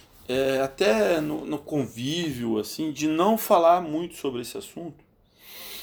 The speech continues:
Inicialmente eu não falava muito porque me dava um pouco de ansiedade, assim, né? De, né, de todas as inseguranças que ele trouxe e tal.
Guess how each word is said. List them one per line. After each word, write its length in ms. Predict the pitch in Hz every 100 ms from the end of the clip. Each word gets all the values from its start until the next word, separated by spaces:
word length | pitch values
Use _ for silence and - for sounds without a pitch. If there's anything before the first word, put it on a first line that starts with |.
| - -
Inicialmente 600 | 190 202 220 202 214 240
eu 40 |
não 80 | 226
falava 300 | 220 208 202
muito 200 | 202 214
porque 260 | - 208 226
me 60 |
dava 200 | 214 208
um 60 | 196
pouco 180 | - -
de 100 | 202
ansiedade, 640 | 196 208 196 151 147 107
assim, 260 | 98 - 113
né? 200 | 117 147 - _ - - _ _ - -
De, 640 | 117 120 123 123 120 117 113 - _ _ - - - 131 - - -
né, 320 | - 147 156
de 140 | 120 120
todas 340 | 151 135 131
as 160 | 139 139
inseguranças 800 | 139 156 135 123 131 117 -
que 100 | -
ele 140 | 123 120
trouxe 560 | - 143 156 143 143
e 40 | 127
tal. 460 | - 147 151 -